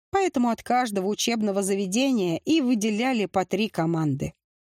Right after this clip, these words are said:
А еще для того, чтобы не дать пострадать той, которая станет фаворитом. Этакий обманный маневр.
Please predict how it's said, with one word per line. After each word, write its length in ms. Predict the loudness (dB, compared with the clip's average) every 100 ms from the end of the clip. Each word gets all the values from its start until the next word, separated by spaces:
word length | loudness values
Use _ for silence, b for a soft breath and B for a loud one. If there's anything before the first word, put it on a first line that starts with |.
| _ 0
А 100 | 2
еще 320 | 2 2 2
для 140 | 2
того, 240 | 2 2 2
чтобы 240 | 2 2
не 100 | 4
дать 240 | 2 0
пострадать 680 | -4 -6 0 0 0 -2 -4
той, 240 | 0 0 2
которая 500 | -2 0 -2 0 0
станет 460 | 0 0 0 -2
фаворитом. 720 | -2 0 2 2 0 0 -2 -2 _ _ -2
Этакий 520 | 0 2 2 0 -2 _ _
обманный 720 | 0 2 2 2 2 0 0
маневр. 580 | 0 0 0 0 -2